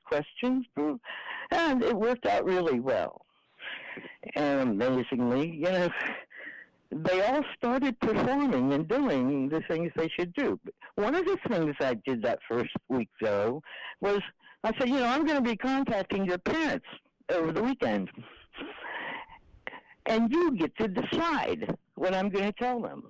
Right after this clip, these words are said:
And they said, "What? You're gonna say what we want you to say?" I said, "I didn't say that, but you get to decide what I'm gonna say, because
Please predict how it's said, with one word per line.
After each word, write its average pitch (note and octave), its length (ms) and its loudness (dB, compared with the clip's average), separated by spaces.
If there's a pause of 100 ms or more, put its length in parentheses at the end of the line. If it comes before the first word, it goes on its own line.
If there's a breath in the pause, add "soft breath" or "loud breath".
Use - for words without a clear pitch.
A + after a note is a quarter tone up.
(140)
And - 240 -2 (240 loud breath)
they D#4+ 180 0
said, A#3+ 200 -2
"What? G#4 360 2 (560 loud breath)
You're C#4+ 120 0
gonna D#4 320 0 (120)
say D#4 180 2
what C4+ 200 0
we C4+ 120 2
want C4 240 -2
you D#4+ 120 0
to D#4+ 100 0 (120)
say?" F4 200 0 (300 loud breath)
I - 60 -4
said, - 180 -2
"I D4+ 120 0
didn't F4 400 0
say E3+ 160 2
that, A#2 420 0 (340 loud breath)
but A#3 120 -2
you D#4 220 2
get D4+ 200 -2
to C4+ 100 0
decide G#3 760 0 (280 soft breath)
what A#3 160 0
I'm A#3+ 200 0
gonna A#3 300 -2
say, C3 320 0
because F#3 340 -4